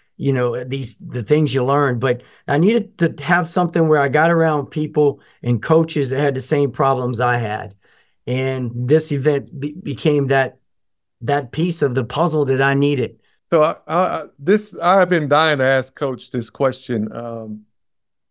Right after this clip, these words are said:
Speaker 2: I'm just gonna be, I'm be honest, I'm just a little envious of your conference.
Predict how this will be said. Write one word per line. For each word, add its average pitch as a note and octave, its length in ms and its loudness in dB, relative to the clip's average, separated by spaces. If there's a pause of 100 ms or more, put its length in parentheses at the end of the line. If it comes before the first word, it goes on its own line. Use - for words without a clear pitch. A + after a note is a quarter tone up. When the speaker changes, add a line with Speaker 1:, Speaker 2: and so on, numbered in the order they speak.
Speaker 2:
I'm E3 60 2
just F3 100 -4
gonna G3+ 200 4
be, F#3 240 0
I'm F3 260 2
be F3 100 2
honest, C3 280 0
I'm E3+ 160 0
just D3+ 160 -2
a - 20 -4
little D3+ 160 4
envious C#3 400 0
of C3 80 -6
your B2+ 120 -2
conference. B2 680 -4